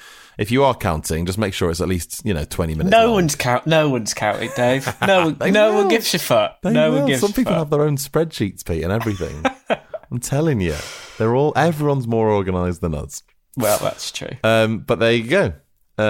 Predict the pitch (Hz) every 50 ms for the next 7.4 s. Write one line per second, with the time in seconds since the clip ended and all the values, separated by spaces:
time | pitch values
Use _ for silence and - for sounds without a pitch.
0 | 104 104 104 104 104 104 104 104 104 104 104 104 104 101 101 101 101 104 104 104
1 | 104 - - 131 120 - - 95 90 95 107 110 101 - - 87 95 90 85 -
2 | 107 110 104 90 90 90 - 78 - 87 82 80 76 78 73 73 - 73 69 -
3 | 80 67 - 71 67 64 - _ _ _ _ _ _ _ _ _ _ _ _ -
4 | 117 117 110 104 - - 92 82 82 80 64 92 82 76 71 67 - - - -
5 | - - - _ _ _ _ _ _ _ _ _ _ _ _ _ _ _ 78 78
6 | 73 73 71 - - - _ _ _ _ - 87 82 80 80 - 117 127 143 131
7 | 131 135 - - 165 220 247 -